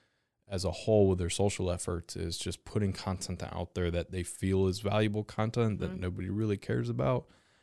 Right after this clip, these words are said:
Speaker 1: Um, it has to be what your audience wants and needs from you. What are you solving for them?
Speaker 2: Absolutely.
Speaker 1: What benefit are you providing? So,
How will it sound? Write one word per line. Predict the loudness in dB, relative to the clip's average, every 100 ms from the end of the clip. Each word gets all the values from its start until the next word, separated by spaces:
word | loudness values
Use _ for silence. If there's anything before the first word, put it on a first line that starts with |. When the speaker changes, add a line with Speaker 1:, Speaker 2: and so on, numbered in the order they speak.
| _ -6
Speaker 1:
Um, | 2 4 4 2 -2 -8 _ _
it | -4 -2
has | 0 2 2 0
to | -2
be | 0 0 0
what | 0 -4 -6 0 0 0 _ -10
your | -2 -2 -2 -4
audience | -2 -2 -2 -6 -8 -10 -14 -20 _ _ -10
wants | -2 0 0 -4
and | 0 2 4
needs | 4 6 6 4 0 -6 -8 -18 _
from | -2 0 0
you. | -2 -8 -12
What | -2 2 4
are | 4
you | 2
solving | 0 0 0 0 -2 -4
for | -2 0 0
them? | -4 -6 -8
Speaker 2:
Absolutely. | -12 -18 _ _ 0
Speaker 1:
What | 4 4
benefit | 4 2 2 0
are | 2 0
you | -2
providing? | -4 -4 -4 -6 -8 -10
So, | 0 2 2